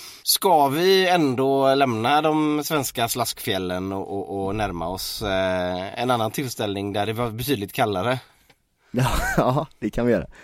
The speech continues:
Speaker 1: Nej, nu pratar jag väl egentligen om, eh, förra veckans match, eh, men, eh, det var nog inte så jävla hett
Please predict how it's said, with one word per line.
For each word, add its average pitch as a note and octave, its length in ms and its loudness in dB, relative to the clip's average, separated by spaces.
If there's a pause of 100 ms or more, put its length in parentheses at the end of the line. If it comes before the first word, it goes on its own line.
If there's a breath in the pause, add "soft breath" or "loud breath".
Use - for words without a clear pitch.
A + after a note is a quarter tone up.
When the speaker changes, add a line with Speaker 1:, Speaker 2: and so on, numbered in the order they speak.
(1000 loud breath)
Speaker 1:
Nej, A2 200 4
nu G2+ 140 -4
pratar F#2+ 360 0
jag F2+ 80 0
väl G2 140 -4
egentligen F#2 400 -4
om, F#2 360 -4
eh, G#2+ 220 -4
förra A2 340 -4
veckans F#2+ 420 -4
match, - 400 -2
eh, F2+ 260 -8
men, A2+ 360 -2
eh, A2 440 2 (440 loud breath)
det B2 220 -2
var C3+ 160 2
nog C3+ 180 2
inte C3 180 -6
så A#2 280 -4
jävla G#2 340 -2
hett A2+ 180 -4